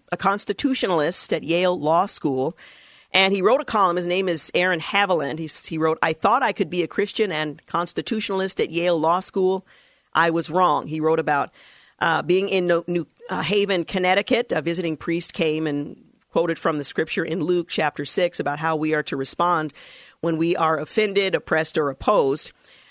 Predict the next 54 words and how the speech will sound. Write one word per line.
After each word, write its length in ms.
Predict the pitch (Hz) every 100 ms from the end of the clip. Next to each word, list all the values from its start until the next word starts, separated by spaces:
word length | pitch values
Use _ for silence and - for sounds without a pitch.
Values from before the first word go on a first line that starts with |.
| _
Um, 200 | 170 170 175
and 80 | 208
he 60 |
goes 240 | 208 226 220
on 180 | 214
and 100 | 180
writes, 280 | 170 175 170
"I 60 | 196
am 120 | 180
a 60 | 170
third-year 440 | 233 262 254 226
student 380 | - 202 196 196
at 100 | 190
Yale 240 | 170 175
Law 200 | 175 160
School. 340 | 156 - 143 175
Before 400 | 160 - 233 277
law 200 | 175 156
school, 300 | - 143 175
I 80 | 156
attended 320 | - 165 165
the 80 | 151
Naval 320 | 160 190 190
Academy 440 | 156 156 135 139
and 80 | 165
the 80 | 160
University 520 | 165 160 151 151 156
of 80 | 156
Cambridge." 420 | 170 240 151 -
Pretty 160 | - 277
impressive 460 | 165 170 160 135
guy. 320 | 123 117 147 -
"And 140 | 175
I 80 | 196
served 260 | - 202 180
in 80 |
the 60 | 170
Marine 320 | 156 175 175
Corps, 220 | - 120
by 180 | - 113
the 80 | 80
way," 240 | 101 - -
he 100 | 120
writes. 300 | 113 123 - - - -
"I'm 120 | 226
also 260 | 254 302 294
a 40 |
member 300 | 220 233 240
of 160 | 202 190
my 160 | 185
school's 460 | 180 - 208 202 -
Federalist 520 | 214 226 196 180 -
Society 580 | - 185 156 151 151 156
chapter. 520 | - 170 165 131